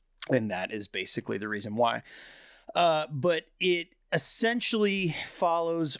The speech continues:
her as, she's essentially a, a kind of a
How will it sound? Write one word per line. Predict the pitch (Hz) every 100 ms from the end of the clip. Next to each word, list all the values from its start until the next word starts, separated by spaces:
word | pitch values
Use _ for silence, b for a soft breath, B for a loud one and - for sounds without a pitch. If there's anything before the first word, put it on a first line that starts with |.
| _
her | - - 185 180 175 175 165 -
as, | 143 147 156 -
she's | - 185
essentially | 156 - 156 143 139
a, | 120 107 -
a | 117 107 104 _ _ _ _ _ _ _ -
kind | 170 147
of | 120
a | 110 107 104